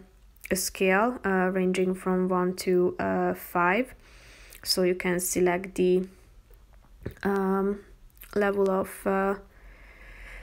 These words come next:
freckles or the amount of freckles that you want to apply. As you can see, the, uh,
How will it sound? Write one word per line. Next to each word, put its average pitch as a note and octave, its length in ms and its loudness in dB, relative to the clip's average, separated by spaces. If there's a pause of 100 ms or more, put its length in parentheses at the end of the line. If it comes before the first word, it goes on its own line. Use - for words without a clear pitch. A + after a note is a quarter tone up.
freckles G3+ 680 0
or G3 100 2
the F#3+ 100 -2
amount F#3+ 380 2
of G3 100 0
freckles F#3+ 500 -2
that F#3+ 200 -6
you F#3+ 80 0
want F#3 240 0
to - 120 -6
apply. G3 580 2 (360)
As G3 140 -2
you G3 60 -2
can F#3+ 240 -2
see, G3 340 -2
the, F#3+ 360 -2 (200)
uh, F#3+ 380 0